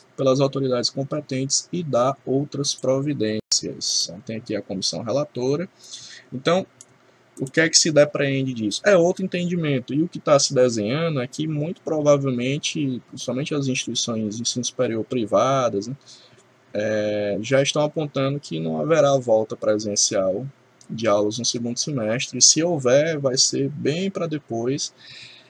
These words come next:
porque o que tem certo é a volta de atividades remotas, com todos os seus problemas, que a gente já conversou aqui de forma leve nos últimos episódios. Talvez tenhamos que tratar especificamente sobre isso em outro episódio com mais tempo, mas é isso que tá sendo desenhado, né?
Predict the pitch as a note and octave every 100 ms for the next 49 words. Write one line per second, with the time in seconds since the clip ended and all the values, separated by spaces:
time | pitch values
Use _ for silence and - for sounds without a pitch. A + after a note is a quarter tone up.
0 | _ _ _ B2 B2+ - B2 B2+ B2+ B2
1 | C#3+ C#3 C#3+ - - C3+ D3 - D3 D3
2 | C#3 C3+ C3+ C#3 C3+ C#3 B2+ B2 B2+ C#3+
3 | C#3 A2+ C3+ A#2+ - G#2+ - C3 G#2+ -
4 | F#2+ - B2+ A#2 G#2+ B2 B2+ - G2+ G#2
5 | A2 G#2+ G#2+ G#2 G2+ G#2+ G2+ - G2+ -
6 | F#2+ A2 G2 F#2+ B2+ B2+ G#2+ F#2 - _
7 | _ - G#2+ A2 G2+ G#2 G2+ G2 - G#2+
8 | G#2 B2 C3+ G#2+ G#2 A2 - A#2 G#2 -
9 | _ - A2 G2+ G2+ G#2 G#2 - C#3 A#2+
10 | A#2 A2 G#2+ G#2+ G#2 A2 A2 G2+ A2 A#2
11 | G#2+ G2 G#2+ F#2+ - G2+ C3+ - A#2 C3
12 | - - _ - - - - - A2 C3+
13 | D#3+ D#3+ - G3 F#3 - F3+ F3+ F3+ G#3
14 | F3+ G2 F2+ G2+